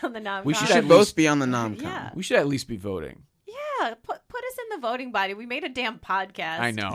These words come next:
Speaker 3: Yeah.
Speaker 2: We're really, we're doing free publicity for this, for this thing.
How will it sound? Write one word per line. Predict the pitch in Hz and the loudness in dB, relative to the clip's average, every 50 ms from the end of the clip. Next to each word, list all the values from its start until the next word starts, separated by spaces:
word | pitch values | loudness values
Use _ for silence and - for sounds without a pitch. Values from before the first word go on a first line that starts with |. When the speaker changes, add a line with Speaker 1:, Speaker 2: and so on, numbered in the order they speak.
| - - | -6 -6
Speaker 3:
Yeah. | 120 | -4
Speaker 2:
We're | 120 139 139 | -2 -2 0
really, | 135 139 139 135 131 127 123 120 - - _ _ - | 0 0 0 0 0 0 -2 -4 -8 -12 _ _ -4
we're | 143 143 | -4 -2
doing | 131 143 135 123 113 | 0 -2 -2 -2 -6
free | - - 127 123 117 113 | -8 -6 -4 -2 -2 -2
publicity | - - 107 95 107 101 - - 95 98 95 | -4 -6 -8 -6 -8 -8 -10 -10 -12 -12 -12
for | 92 - 95 101 | -12 -10 -10 -10
this, | 95 101 98 95 - - - - 123 120 | -8 -8 -8 -10 -12 -14 -18 -20 -18 -14
for | - 107 | -14 -12
this | 98 101 - - | -10 -12 -12 -12
thing. | - 107 95 90 - | -12 -12 -12 -14 -16